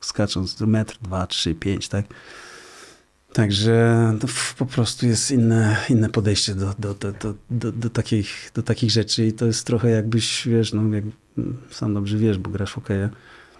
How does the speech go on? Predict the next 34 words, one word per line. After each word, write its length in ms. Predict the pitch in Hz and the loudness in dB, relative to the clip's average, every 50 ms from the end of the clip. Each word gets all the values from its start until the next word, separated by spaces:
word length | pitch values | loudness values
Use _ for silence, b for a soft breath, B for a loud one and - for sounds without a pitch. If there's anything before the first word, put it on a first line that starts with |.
| B B B B _ _ - | B B B B _ _ -10
jak 120 | 98 - | -10 -4
wchodzisz 280 | - - 107 104 104 104 | -2 0 2 4 4 4
na 120 | 107 104 | 4 6
lód 200 | 104 104 104 101 | 6 4 4 4
i 60 | 98 | 2
się 120 | - - 107 | 2 0 0
czegoś 300 | - 107 101 104 95 95 | 0 2 2 2 2 2
boisz, 360 | 95 104 101 101 107 104 - | 2 4 4 4 4 2 0
to 100 | - 107 | -4 -4
trochę, 520 | - 113 110 92 - 113 110 110 107 104 104 | -2 -2 0 2 2 2 4 4 2 2 2
to 80 | 113 | 2
lepiej 260 | 113 113 107 - 120 | 2 2 2 2 4
nie 100 | 117 113 | 4 4
wchodzić 300 | 113 - - 110 101 104 | 2 2 0 2 2 2
za 140 | 101 107 110 | 2 2 2
bardzo, 340 | 101 104 104 101 104 117 117 | 2 2 2 2 2 2 4
no 120 | 113 117 | 4 4
bo, 240 | 117 113 123 123 123 120 120 | 4 4 4 4 2 2 0
bo 140 | 120 135 127 | 0 -2 -6
to 120 | 123 - - - | -8 -10 -10 -6
trochę 260 | - - 120 117 123 | -2 -2 0 2 2
jakbyś 240 | 120 117 117 117 - | 2 2 0 -2 -2
chciał 160 | - 123 117 | 0 2 2
na 100 | 117 117 | 4 2
koniu 280 | 113 - 127 123 123 117 | 2 2 4 4 6 6
jeździć 360 | 117 113 113 110 110 120 117 | 6 6 6 4 4 4 2
i 40 | 113 | 2
się 100 | 117 - | 0 -2
konia 280 | - - 139 123 117 107 | 0 2 2 4 4 4
boisz, 300 | 95 92 87 82 82 - | 2 0 -2 -4 -4 -2
no 100 | 98 104 | 0 2
nie 80 | 107 110 | 4 4
możesz, 320 | 113 104 95 90 85 - | 4 4 2 0 -2 -2
tak? 200 | - 98 98 101 | -2 -4 -4 -4